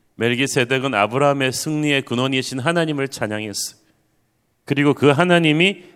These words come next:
"대적을 너의 손에 붙였다"라고 선포합니다. 그것은 칭찬이면서 아브라함에게 착각하지 말라는 거예요. 우리가 성공했을 때 우리 힘으로 된 것이 그냥 착각하기가 쉬운데,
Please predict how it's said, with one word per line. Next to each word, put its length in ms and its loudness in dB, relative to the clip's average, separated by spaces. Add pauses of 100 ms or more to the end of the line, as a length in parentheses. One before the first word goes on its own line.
(120)
"대적을 720 0
너의 260 2
손에 380 -2 (180)
붙였다"라고 1200 -4 (680)
선포합니다. 680 -2 (560)
그것은 340 0
칭찬이면서 840 0
아브라함에게 920 2 (280)
착각하지 580 -2
말라는 500 -2
거예요. 180 -10 (460)
우리가 320 0
성공했을 760 -2
때 180 -2
우리 380 -2
힘으로 280 0
된 220 -2
것이 220 -2
그냥 260 -4
착각하기가 600 -2
쉬운데, 580 -2